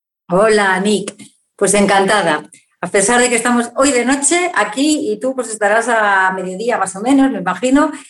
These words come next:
pero muy contenta de volver a hablar con, con tu canal, contigo, y además que compartamos, pues, bueno, el que la astrología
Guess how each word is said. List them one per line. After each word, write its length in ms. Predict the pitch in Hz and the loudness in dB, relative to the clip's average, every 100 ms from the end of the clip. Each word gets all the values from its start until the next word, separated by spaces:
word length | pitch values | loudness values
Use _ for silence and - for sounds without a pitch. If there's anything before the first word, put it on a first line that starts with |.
| _ _ | _ _
pero 220 | 196 202 | 0 2
muy 260 | 208 233 247 | 2 2 2
contenta 420 | 247 240 240 262 | 2 2 2 2
de 120 | 247 | 2
volver 580 | 208 190 220 220 214 196 185 | 0 -2 -4 -2 0 -2 -6
a 60 | 202 | -6
hablar 320 | 190 202 202 | 0 -2 0
con, 720 | 220 214 202 196 185 180 175 | 0 0 0 -4 -6 -8 -8
con 160 | 175 185 | -8 -6
tu 100 | 180 | -2
canal, 640 | 175 196 226 254 277 262 | 0 2 2 2 0 -2
contigo, 720 | 175 170 214 233 254 269 269 | -6 0 0 2 2 2 0
y 380 | 185 185 175 170 | -4 -4 -2 0
además 320 | 170 175 190 | 0 0 -2
que 100 | 214 | -2
compartamos, 1040 | 202 175 175 - 196 202 196 190 185 180 180 _ _ _ | -4 -2 -4 -2 0 2 4 4 2 0 -6 _ _ _
pues, 140 | - 170 | -2 2
bueno, 260 | 202 233 | 2 2
el 160 | 185 175 | 0 -2
que 1120 | - 180 175 175 170 170 170 165 165 151 - - 180 - _ _ _ _ | 0 2 4 6 6 4 2 0 -2 -4 -10 -20 -20 -20 _ _ _ _
la 140 | 214 214 | -2 0
astrología 760 | 208 220 220 247 262 254 - | 2 2 2 0 0 0 -2